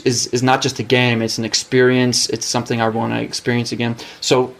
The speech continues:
um, to, to, to go back to what, to the original question is, seven was my original entry, and I was, I was irrevocably hooked like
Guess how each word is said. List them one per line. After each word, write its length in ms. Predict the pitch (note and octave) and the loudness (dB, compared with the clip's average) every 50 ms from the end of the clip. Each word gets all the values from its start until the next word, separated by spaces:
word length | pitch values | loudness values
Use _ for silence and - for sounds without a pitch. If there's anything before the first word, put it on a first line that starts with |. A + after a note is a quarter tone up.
| _ - | _ 0
um, 260 | B2 A#2+ A#2+ A#2 A#2 | 2 2 2 0 -2
to, 140 | - - - | -2 -4 -4
to, 180 | - - - | -4 -6 -14
to 160 | - - D3 C3 | -4 -2 0 4
go 160 | C#3 C#3+ C#3 | 4 4 4
back 240 | C3+ C#3 C3+ C3 C3 | 6 4 4 4 0
to 100 | - A#2+ | -4 -2
what, 280 | A#2+ A#2 - - - - | -2 -2 -2 -6 -10 -14
to 220 | - - A2+ A2+ A2+ A2+ | -6 -4 -2 -2 -2 0
the 140 | A#2+ A#2 | 0 0
original 300 | A2+ A#2+ B2 A#2+ B2+ A2+ | 2 2 0 -2 -4 -6
question 320 | A2 - B2 A2+ - - A#2 | -2 -2 -2 -2 -2 -4 -6
is, 200 | A2+ G#2 - - - - - - - - _ | -6 -8 -10 -12 -16 -20 -20 -20 -20 -12 _
seven 440 | - - - D3 C#3+ D3 D#3 D3 C#3 | -4 0 2 4 4 4 4 2 2
was 160 | C3 C3 B2 | 2 0 2
my 300 | B2 A#2+ A#2+ A#2+ A#2+ A#2+ | 2 2 2 2 2 2
original 400 | A2+ A#2 B2 A#2+ A2+ A#2+ A#2 A#2 | 2 2 2 0 0 -2 -4 -4
entry, 560 | A#2 A#2 A#2 - - A#2+ A#2+ A#2+ A#2 A#2 - - | -2 -4 -4 -4 -4 -2 0 0 0 0 0 -2
and 260 | A2+ A2+ A2+ A2 A2 - - - | -2 -4 -2 -4 -6 -6 0 2
I 160 | B2 C3+ C#3 | 4 4 4
was, 480 | C3+ C3 B2+ A#2+ A2+ A2 - - - - - - _ _ - - _ _ | 4 4 2 2 2 -2 -6 -6 -8 -10 -16 -20 _ _ -20 -20 _ _
I 60 | C3 | 2
was 340 | C3+ C#3 C3+ C3 B2+ - - - | 4 4 4 2 0 -4 -6 -4
irrevocably 840 | - C3+ A#2+ B2+ C3 C3 C#3 - - B2+ B2+ B2+ B2 A#2+ A2 G#2+ - - | -2 2 2 2 4 4 2 0 2 0 2 2 2 2 -2 -4 -6 -8
hooked 580 | - - - C#3 C3 C3 C3 - - - - - _ | -14 -2 2 2 4 4 2 -2 -6 -8 -8 -6 _
like 440 | A2+ A2+ A2+ A2+ A2 G2+ - - | 2 4 4 4 4 2 -4 -12